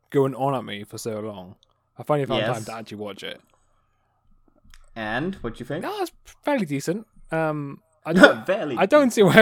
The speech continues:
Speaker 1: everyone hypes up so much right now. It, you know, it's a good film. Good film. Um, starts off a bit, bit boring.
Speaker 2: Yeah, they're
Speaker 1: In the
Speaker 2: great
Speaker 1: Shire.
Speaker 2: films.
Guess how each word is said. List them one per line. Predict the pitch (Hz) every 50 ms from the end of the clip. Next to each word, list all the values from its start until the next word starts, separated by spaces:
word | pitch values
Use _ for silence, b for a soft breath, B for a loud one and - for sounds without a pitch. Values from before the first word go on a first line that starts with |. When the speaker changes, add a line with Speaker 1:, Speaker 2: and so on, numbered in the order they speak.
| 190 180
Speaker 1:
everyone | 180 151 165 170 151
hypes | 131 - 170
up | 160 160 - -
so | - - - 156 160 156
much | 143 120 117 139 160 - _ - - - - _ _ _ _ _ _ _ _ _ _ _ _ _ _ _ _ _ _ _ _ _ _ _ _
right | 147 139 127 120 123
now. | 120 120 127 143 185 202
It, | 175 143 120 214 _
you | - 151 139
know, | 131 127 139 175
it's | 208 247 247 - -
a |
good | - 370 370
film. | - - 214 220 262 302 302 - _
Good | - 247 233
film. | - 202 190 196 208 220 233 277 262 - _ -
Um, | 170 160 165 165 165 165 160 160 160 156 _
starts | - - - 247 233 208 214
off | 202 175
a | 202
bit, | 180 185 180 160 - - _ _ _ _
bit | 180 160 -
boring. | 139 127 127 127 131 143 160 165 _ _ _ _ _ _ _ _ _ _ _ _ _ _ _ _ _ _ _ _ _ -
Speaker 2:
Yeah, | 117 120 120 120 123 127
they're | 127 151 160
Speaker 1:
In | 170 - _
the | -
Speaker 2:
great | 143 131 131 -
Speaker 1:
Shire. | - 127 110 110 113
Speaker 2:
films. | 113 120 127 - -